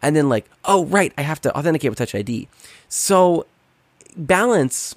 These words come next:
I'm about to switch into <laughs> Japanese balance, Dikini. Um, on balance, I think I do prefer Face I D simply because it does mostly disappear from the interface. You kind of forget that it's there.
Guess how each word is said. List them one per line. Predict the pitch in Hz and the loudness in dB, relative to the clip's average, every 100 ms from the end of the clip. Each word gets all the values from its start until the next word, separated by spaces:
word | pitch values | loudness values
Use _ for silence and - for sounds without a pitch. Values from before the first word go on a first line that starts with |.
| - | -14
I'm | - 120 101 | -8 -6 -4
about | - 135 | -4 -4
to | |
switch | - - | -4 -4
into | 117 | -4
<laughs> | 110 | -2
Japanese | 147 139 117 90 | -2 -2 -4 0
balance, | 147 175 120 | 0 0 -4
Dikini. | - 113 113 101 - - - | -8 -6 -6 -6 -10 -18 -2
Um, | 151 139 127 127 - | 2 4 2 -2 -2
on | 165 170 | -2 2
balance, | 180 196 165 - | 2 2 0 0
I | 120 | -4
think | - 131 110 - - | -2 -4 -4 -6 -2
I | 131 | 0
do | 110 135 | 0 -2
prefer | 135 - 117 | -2 -4 -2
Face | 110 107 | -2 -4
I | 110 104 | -6 -4
D | 135 123 104 _ - | -2 -2 -4 _ -20
simply | - 165 156 | -6 0 0
because | 139 - 120 117 107 - _ _ | 0 2 2 2 -2 -10 _ _
it | 127 123 | -10 -6
does | 123 160 175 131 - _ _ | 0 4 4 0 -8 _ _
mostly | - 156 170 196 196 - 160 | -8 -4 2 2 2 -2 -2
disappear | 131 127 - - 147 113 | 0 -2 -6 -2 2 2
from | - 113 | 0 -4
the | 104 | -2
interface. | 135 147 - - - | 0 0 -2 -8 -8
You | 127 | -10
kind | - 147 | -4 -2
of | 135 | -2
forget | - 117 - - | -4 -6 -4 -4
that | 117 | -6
it's | 110 - | -8 -4
there. | 160 143 | 0 0